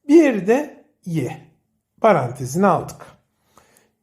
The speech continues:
İkiyi kiminle çarparsak dört olur? İki ile. Diğer kısımları aynı. Dört x kare y. Evet,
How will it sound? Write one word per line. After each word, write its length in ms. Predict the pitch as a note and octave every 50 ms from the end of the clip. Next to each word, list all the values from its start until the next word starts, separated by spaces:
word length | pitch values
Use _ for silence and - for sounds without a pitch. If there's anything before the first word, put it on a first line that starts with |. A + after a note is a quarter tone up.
| _ _ _ _ _ _ -
İkiyi 520 | A3 G#3 G#3+ - - D4+ D4+ D#4+ D#4+ D#4+
kiminle 480 | - - B3+ C#4 D#4 E4 D#4+ D4 A#3+ G#3+
çarparsak 880 | - F#3 D#3+ D3+ B2+ - D3 C3+ C3 C3 - D3 C3 C3 - - C#3+
dört 320 | D#3 D#3 D#3 D3 - - D3+
olur? 260 | D3 F3 A3+ A#3+ A#3 - - -
İki 300 | F3 D#3+ - - G3 E3
ile. 460 | D3+ B2 D3+ G#3 C4 - - - - _ _ _ _ _ -
Diğer 340 | F4 F4+ E4+ C#4+ B3 A#3+ -
kısımları 520 | - - - G3+ G#3 A3 B3 D4 E4 E4
aynı. 520 | D4 C4 A#3+ G3+ D#3+ C#3+ C#3 C#3+ E3 F3 F#3
Dört 480 | G#3+ A#3 C4 C#4+ C#4 - - - -
x 300 | B3 A3 - - - -
kare 260 | - E3 F3+ G#3 A3+
y. 280 | G#3+ D#3+ D#3 C3 C3 C3
Evet, 400 | F3+ E3 A#2 - - - - -